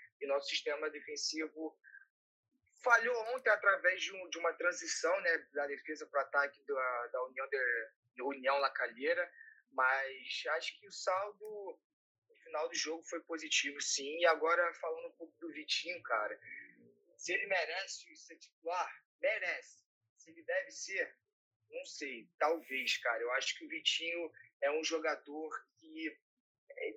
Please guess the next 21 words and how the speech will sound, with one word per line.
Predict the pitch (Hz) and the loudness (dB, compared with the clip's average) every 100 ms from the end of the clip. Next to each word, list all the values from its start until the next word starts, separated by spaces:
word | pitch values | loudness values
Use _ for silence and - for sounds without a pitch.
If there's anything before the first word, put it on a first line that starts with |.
| - | 2
teve | 196 202 | 2 2
poucas | - 240 269 233 | 2 2 2 -2
atuações | 208 - 196 - 185 | -4 -6 -10 -8 -8
como | - 190 | -8 -10
titular | 180 - 190 165 160 170 185 - | -12 -12 -10 -2 0 0 -4 -8
eficiente. | 175 - - - 147 135 - - | -10 -10 -10 -8 -8 -8 -10 -6
Teve | 143 147 | -4 -4
aquele | 143 147 | -8 -4
jogo | - 143 143 | -4 -4 -8
contra | - - | -16 -12
o | |
Corinthians | - 143 147 - - | -2 -2 0 -2 -2
no | |
ano | 139 135 | -2 2
passado, | 135 - 135 139 | 2 2 -4 -4
que | - | -6
ele | 135 | -8
jogou | 139 135 139 | -6 -6 -10
muito | 147 - | -10 -4
bem, | - 135 151 | 4 4 6
né? | 139 | 2